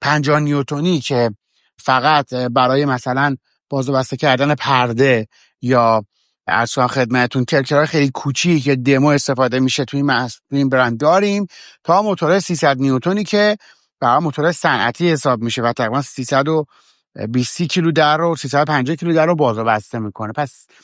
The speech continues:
یک بازهٔ خیلی بزرگی از محصول رو در موتورهای توبولار دویا ما می‌بینیم. ولتاژ کاریش دویست و بیست ولته و پشتیبانی باتری رو نداره.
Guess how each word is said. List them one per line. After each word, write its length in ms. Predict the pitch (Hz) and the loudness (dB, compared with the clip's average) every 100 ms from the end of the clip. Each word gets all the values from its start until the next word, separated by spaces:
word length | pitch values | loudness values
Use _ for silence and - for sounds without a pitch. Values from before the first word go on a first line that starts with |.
| _ - | _ -2
یک 160 | 190 196 | 0 2
بازهٔ 420 | 170 151 139 196 | 4 4 4 4
خیلی 200 | 196 208 | 4 2
بزرگی 540 | 180 175 127 185 202 175 | 2 2 4 2 2 2
از 160 | 143 | 2
محصول 420 | 135 131 123 - | 2 0 -2 -2
رو 140 | 185 180 | 0 2
در 160 | 165 | 2
موتورهای 400 | 151 127 131 135 | 2 -2 -2 -2
توبولار 460 | 156 165 151 156 151 | -2 -6 -2 0 0
دویا 300 | 147 151 147 | 0 0 0
ما 300 | 143 147 156 _ _ _ | 2 2 0 _ _ _
می‌بینیم. 480 | 117 120 92 87 82 _ _ _ _ - | 0 0 -2 -8 -14 _ _ _ _ -2
ولتاژ 400 | 165 160 202 202 | 0 2 2 2
کاریش 400 | 190 175 165 151 | 2 2 0 -2
دویست 260 | 156 147 147 | 0 0 0
و 60 | |
بیست 260 | 143 135 - | -2 -4 -2
ولته 480 | 175 214 - 202 190 | 0 0 2 2 4
و 180 | 160 | 2
پشتیبانی 460 | 143 143 - 135 131 | 0 -4 -6 -4 -2
باتری 380 | 131 123 - 143 | -2 -2 -2 -4
رو 60 | 131 | 0
نداره. 480 | 135 175 208 214 | 0 2 2 2